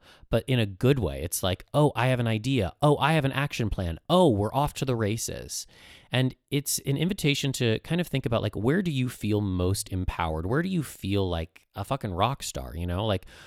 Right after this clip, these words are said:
we're watching The Bear, and, like, they, you know, I've never worked in a professional kitchen. Like,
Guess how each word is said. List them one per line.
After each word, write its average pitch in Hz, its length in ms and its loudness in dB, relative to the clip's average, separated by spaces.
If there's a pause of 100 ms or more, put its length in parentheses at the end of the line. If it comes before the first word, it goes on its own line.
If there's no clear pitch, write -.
(140)
we're 113 120 2
watching 101 340 2
The 107 80 2
Bear, 90 400 0
and, 110 160 -4
like, 104 180 -4
they, 120 540 -2
you 120 100 -2
know, 98 120 -4
I've 120 180 -6
never 92 220 -4
worked 76 240 -8
in 80 60 -4
a 76 40 -8
professional 78 420 -8
kitchen. 98 380 -8
Like, 92 160 -6